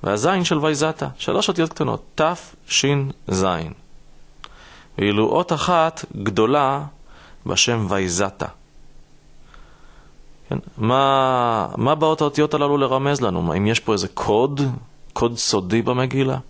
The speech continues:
למעשה, אמרו חז"ל, שבכל מקום שנאמר במגילת אסתר מלך, סתם,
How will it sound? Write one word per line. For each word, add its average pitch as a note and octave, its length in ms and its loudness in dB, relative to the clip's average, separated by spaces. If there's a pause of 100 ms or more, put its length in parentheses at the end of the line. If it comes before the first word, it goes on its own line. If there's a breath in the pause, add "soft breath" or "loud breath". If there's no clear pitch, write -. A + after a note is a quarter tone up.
(1120)
למעשה, A#2+ 600 2 (1080 loud breath)
אמרו A2+ 240 0
חז"ל, A2 480 0 (640 soft breath)
שבכל A2 360 2
מקום E3+ 280 2
שנאמר C3+ 420 2
במגילת G#2+ 500 2
אסתר G#2 260 0
מלך, G2 520 0
סתם, - 420 0